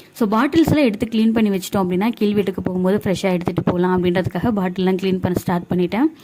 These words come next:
இன்னும் வந்து ஒரு டென் டேஸ் தான் இருக்கு. ஏன்னா, நம்ம குவார்ட்டர்ஸ் காலி பண்ணணும், நம்ம ஒன்ஸ் வந்து நமக்கு பெட்டிஷன், நமக்கு லெட்டர் கொடுத்துட்டாங்கன்னா, நம்ம அவங்க சொல்ற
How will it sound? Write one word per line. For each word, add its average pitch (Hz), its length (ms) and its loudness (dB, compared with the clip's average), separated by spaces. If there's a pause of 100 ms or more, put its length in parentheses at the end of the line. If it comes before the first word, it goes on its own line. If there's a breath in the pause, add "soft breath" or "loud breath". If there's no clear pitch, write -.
(340 loud breath)
இன்னும் 247 240 4
வந்து 240 200 4
ஒரு 202 140 4
டென் 180 260 2
டேஸ் 196 240 0
தான் 208 140 2
இருக்கு. 180 300 -2
ஏன்னா, 208 240 0
நம்ம 220 360 2
குவார்ட்டர்ஸ் 202 300 2
காலி 214 260 2 (100)
பண்ணணும், 220 380 2
நம்ம 202 240 2
ஒன்ஸ் 220 140 -2
வந்து 214 220 0
நமக்கு 190 520 0
பெட்டிஷன், 202 460 -2
நமக்கு 190 220 -2
லெட்டர் 185 280 0
கொடுத்துட்டாங்கன்னா, 190 580 -2 (640 loud breath)
நம்ம 214 220 2
அவங்க 208 220 0
சொல்ற 240 320 2